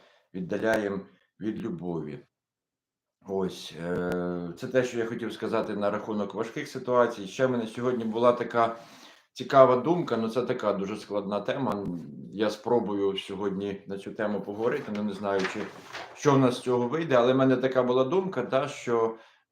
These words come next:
е, да, Олена, Оксана, добрий вечір, радий вас бачити. Ось, ем,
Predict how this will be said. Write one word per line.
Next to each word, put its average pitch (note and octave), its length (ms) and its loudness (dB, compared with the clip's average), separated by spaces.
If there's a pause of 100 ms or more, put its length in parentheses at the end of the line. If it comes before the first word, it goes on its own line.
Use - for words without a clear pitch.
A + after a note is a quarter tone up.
е, G2 420 0 (1200)
да, G2 480 0
Олена, G2+ 320 2
Оксана, G#2 340 -4
добрий G2+ 320 -2
вечір, A#2 340 -2
радий G2+ 300 0
вас F#2+ 160 0
бачити. B2 680 -4 (840)
Ось, B2 440 4
ем, A2+ 380 0